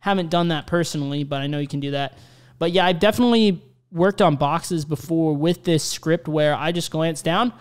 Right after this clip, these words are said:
saw something highlighted in yellow, and sure enough, that was the vector <laughs> to get privilege escalation. So I've had a lot of boxes where I literally did the priv esc in about five minutes or less because of this, uh,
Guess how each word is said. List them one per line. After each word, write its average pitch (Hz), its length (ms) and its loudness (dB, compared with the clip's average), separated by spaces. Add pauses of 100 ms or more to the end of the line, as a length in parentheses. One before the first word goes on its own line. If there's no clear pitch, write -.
saw 175 240 2
something 190 300 0
highlighted 180 520 2
in 156 120 0
yellow, 180 340 2
and 147 160 -2
sure 175 200 0
enough, 175 280 0
that 165 180 0
was 160 260 0
the 160 140 -4
vector 165 500 -2
<laughs> 185 200 -4
to 185 100 -4
get 175 220 -2
privilege 185 300 -2
escalation. 151 580 -4
So 151 240 0 (380)
I've 202 120 2
had 247 160 4
a 226 60 6
lot 202 220 8
of 175 100 2
boxes 170 420 2
where 151 200 2
I 175 200 2
literally 175 400 4
did 151 160 2
the 143 60 0
priv 180 260 0
esc 143 380 -2
in 151 220 -2
about 143 340 0
five 160 340 2
minutes 143 540 -4
or 147 200 -10
less 147 520 -4 (500)
because 160 520 -4
of 147 160 -4
this, 147 480 -4 (720)
uh, 127 360 -8